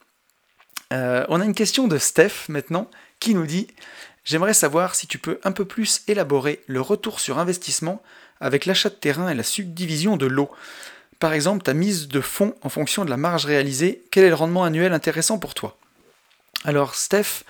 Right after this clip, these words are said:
merci pour ta question déjà. Alors on parle pas de rendement annuel, hein, en lotissement, on parle de rendement par opération.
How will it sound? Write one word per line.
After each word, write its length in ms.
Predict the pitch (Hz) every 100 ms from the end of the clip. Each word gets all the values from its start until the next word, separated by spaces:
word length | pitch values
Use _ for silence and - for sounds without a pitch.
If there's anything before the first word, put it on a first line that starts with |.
| - - - -
merci 260 | 190 -
pour 140 | 214 160
ta 80 |
question 340 | 147 123 - 220
déjà. 300 | 160 170 233 - - - -
Alors 260 | - 147 151
on 80 | 160
parle 220 | 151 165
pas 180 | - 214
de 80 | 156
rendement 500 | 135 151 151 147 -
annuel, 420 | 151 156 165 165
hein, 160 | 131 117
en 100 | -
lotissement, 640 | 131 127 139 - 165 190 262
on 120 | 139
parle 260 | 123 165 147
de 80 | 131
rendement 520 | 135 147 151 165 175 _ -
par 180 | 160 143
opération. 500 | 143 117 110 -